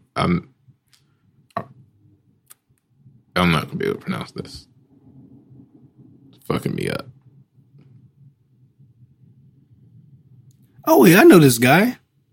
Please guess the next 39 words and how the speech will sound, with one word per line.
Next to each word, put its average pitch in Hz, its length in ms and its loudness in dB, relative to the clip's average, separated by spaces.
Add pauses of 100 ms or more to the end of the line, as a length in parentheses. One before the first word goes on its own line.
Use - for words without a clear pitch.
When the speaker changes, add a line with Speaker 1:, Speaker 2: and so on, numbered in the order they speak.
(200)
Speaker 2:
I, 226 200 0
I 226 140 -2
didn't 254 200 4
recognize 160 480 2
him. 117 220 -10
He 254 80 -2
looks 220 180 0
different 180 380 0
in 151 80 4
this 135 140 0
movie. 127 340 0 (160)
Speaker 1:
Yeah, 107 460 2
'cause 104 200 0
he 117 80 2
got 120 160 0
the 95 80 0
bald 104 340 2
head 98 320 6
and 87 120 0
the 87 40 -2
mustache. 90 500 -2
Speaker 2:
Okay, 160 420 2
yeah, 208 160 4
yeah, 214 140 6
yeah. 185 320 4
I 196 100 2
know 220 100 6
Speaker 1:
Yeah. 196 60 6
Speaker 2:
this 135 140 2
guy. 135 220 2
He 196 80 6
played 214 240 6
in, 202 80 4
uh, 190 180 4
what, 175 160 4
twelve 180 280 4
Years 175 160 6
a 165 60 2
Slave? 156 420 2